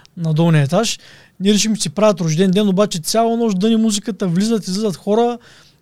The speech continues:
Аз викам: „Ми не знам, аз съм в чужбина в момента, оня ден бях там, няма нищо, всичко спокойно.“ Последствие какво се оказва, майката, нали, на момчето, което иска да купува къщата,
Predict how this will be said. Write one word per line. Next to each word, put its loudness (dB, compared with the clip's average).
Аз -2
викам: 0
„Ми 4
не 4
знам, 2
аз -2
съм -2
в -6
чужбина 0
в -2
момента, -2
оня 0
ден 2
бях 0
там, -4
няма -4
нищо, -8
всичко -16
спокойно.“ -4
Последствие 2
какво -2
се 0
оказва, 2
майката, 2
нали, 0
на 0
момчето, 2
което 0
иска -4
да 0
купува -6
къщата, -6